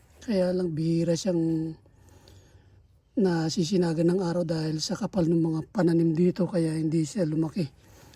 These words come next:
o nagkaroon ng bunga. Matagal na siya eh, mga four months mayroon na yan eh.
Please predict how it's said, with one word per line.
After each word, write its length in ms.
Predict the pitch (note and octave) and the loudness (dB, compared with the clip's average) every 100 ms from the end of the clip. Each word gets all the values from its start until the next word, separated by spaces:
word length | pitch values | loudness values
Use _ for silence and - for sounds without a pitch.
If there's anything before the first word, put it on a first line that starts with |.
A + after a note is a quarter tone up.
| - _ _ A3 | -20 _ _ 0
o 480 | F3+ F3 E3 E3 D#3+ - _ _ _ - - _ _ - - - - | 2 4 2 0 -2 -8 _ _ _ -20 -20 _ _ -20 -20 -14 -2
nagkaroon 320 | G3+ G3+ F3+ | 0 4 4
ng 160 | F3 E3+ | 4 4
bunga. 400 | D#3+ F3 D#3+ D3+ | 2 2 0 0
Matagal 400 | D#3+ - F3+ F#3 | -2 0 0 2
na 80 | F#3+ | 0
siya 240 | C4 A#3+ | 2 2
eh, 40 | D#3+ | 2
mga 520 | D#3+ D#3+ D#3+ D#3+ D#3 | 0 -2 -2 -2 -4
four 320 | - F#3 D#3+ | -2 0 2
months 320 | E3+ F#3+ - | 0 -2 -2
mayroon 320 | F3+ D#3+ D#3+ | -2 0 0
na 80 | D#3+ | 2
yan 240 | F#3 E3+ | 2 0
eh. 80 | C#3+ | -4